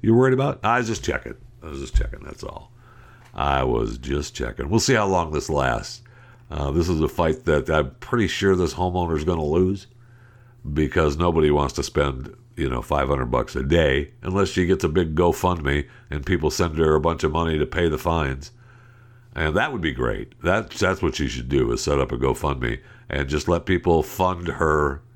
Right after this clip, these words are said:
When she runs out of money, then she quits paying the fine and she, you know, keeps the banners up until they come and take 'em down, or she takes 'em down and rolls 'em out every fourth of July. <laughs>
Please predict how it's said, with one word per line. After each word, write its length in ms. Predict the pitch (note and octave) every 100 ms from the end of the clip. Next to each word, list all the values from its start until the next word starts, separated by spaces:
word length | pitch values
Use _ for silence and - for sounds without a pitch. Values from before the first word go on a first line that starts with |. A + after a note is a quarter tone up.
| - -
When 140 | - D#2+
she 100 | G2
runs 260 | F#2+ F#2+
out 140 | G2 G2
of 80 | F#2+
money, 280 | G2 A2
then 280 | G#2 G2+ G2+
she 180 | - G#2
quits 240 | - G#2+
paying 240 | - G2+ G2
the 80 | F2
fine 460 | F#2 F2+ F2+ E2 - - -
and 320 | D#2+ E2 D2
she, 600 | - E2+ E2 D#2+ D#2 C#2 - - - -
you 100 | D#2
know, 120 | C#2
keeps 300 | - D2+ -
the 100 | D2+
banners 380 | D2 D2 C#2+ C#2+
up 180 | C2+
until 260 | C#2 C2 C#2
they 140 | C2
come 200 | A#1+ C#2
and 120 | B1 A1+
take 200 | A#1+ A1
'em 100 | A#1
down, 380 | B1 C2 C2+
or 80 | C2
she 180 | A#1+ D#2
takes 300 | - C2+ -
'em 100 | B1+
down 360 | B1 A1+ A#1+ A1
and 200 | G1+ - - - - -
rolls 320 | C#2 C2+ C2+
'em 100 | C2
out 180 | B1 A#1+
every 260 | A#1+ C2
fourth 420 | B1+ - B1+ B1
of 100 | A#1+
July. 540 | A1+ A#1 A1 G1+ - - - - - A5 C6+ C6+ C6+ C6+ C6+ C6+
<laughs> 100 | -